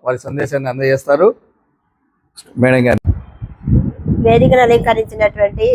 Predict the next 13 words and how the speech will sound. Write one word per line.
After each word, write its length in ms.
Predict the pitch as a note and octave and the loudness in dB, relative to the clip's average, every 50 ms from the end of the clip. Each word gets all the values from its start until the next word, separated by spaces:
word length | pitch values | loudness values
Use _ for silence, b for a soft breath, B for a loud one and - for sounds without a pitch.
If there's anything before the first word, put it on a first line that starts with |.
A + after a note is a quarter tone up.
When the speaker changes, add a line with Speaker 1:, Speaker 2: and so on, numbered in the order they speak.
| - - - - - | -2 -4 -8 -6 -2
Speaker 2:
పెద్దలకు, 560 | G#3+ G3+ G3+ A3 G#3+ A3 A3 A3 A3+ A#3 B3 C#4 - - - _ _ _ _ _ _ _ _ _ _ _ | -2 0 0 2 2 2 0 0 2 2 2 2 0 -4 -14 _ _ _ _ _ _ _ _ _ _ _
వేమన 500 | - - - G3+ A3 A#3+ B3 B3 A#3+ A#3+ A#3+ | -12 -6 0 2 2 2 4 2 2 2 2
సేవా 300 | A#3 B3 A#3 A#3 A#3 A#3 A#3 | 2 2 2 4 4 2 2
సమితి 360 | - A3+ G#3+ A3 G#3+ A3+ A3 | 2 0 -2 -2 -2 -2 -2
సభ్యులకు, 600 | G3+ G#3+ F#3+ F#3 - G#3 G#3+ G#3 G#3+ G#3 G#3 A3+ A#3+ A#3+ - - - - _ _ - - - - - - | 0 0 -2 -2 -4 -4 -2 -2 -2 0 0 0 0 0 -2 -6 -16 -20 _ _ -20 -20 -20 -10 -4 -2
అలాగే 280 | G#3 G#3+ A3 A3+ A#3+ A#3 | 0 2 4 4 4 2
ఇక్కడికి 280 | A#3 A#3+ A#3 A3+ A3 A3+ | 2 2 0 -2 0 -2
వచ్చేసినటువంటి 840 | G#3+ G#3+ - A3 G#3+ G#3+ - A3+ A3 - - G#3 G#3 G#3 G#3+ G#3+ A3+ A#3 F#3+ - - - - - - - - - - - - - - - - - - - | -4 -2 -2 -6 -6 -4 -2 -2 -2 0 0 -2 -2 -2 0 0 0 0 -2 -4 -12 -18 -16 -14 -14 -14 -14 -12 -10 -8 -6 -6 -8 -10 -12 -14 -10 -4
విద్యార్థులకు, 800 | - G#4 - A#3 A#3+ A#3+ A#3+ A3+ A#3+ A#3 A#3+ A#3 A3+ A#3+ A#3+ B3 B3 - - - - - - - - - _ | -2 0 2 2 2 2 2 2 0 0 0 0 0 2 2 2 2 2 -2 -8 -20 -20 -20 -20 -20 -16 _
తల్లిదండ్రులకు 680 | - G#3+ G#3+ A#3+ A#3+ A#3+ A#3+ A#3 A3+ G#3+ G#3+ G#3 - A#3+ A#3+ | -6 -2 0 0 2 2 2 0 2 2 0 0 0 0 -2
నా 140 | A#3 G#3+ G3 | 0 2 0
యొక్క 180 | G3+ G3+ - G#3 G3+ | 0 -2 -2 -4 -6
నమస్కారములు. 720 | G3+ G#3 G#3+ G#3+ - - A3+ G3+ G3+ G3 G3+ G#3 A3+ | -4 -4 -6 -8 -4 -2 0 0 0 0 0 0 0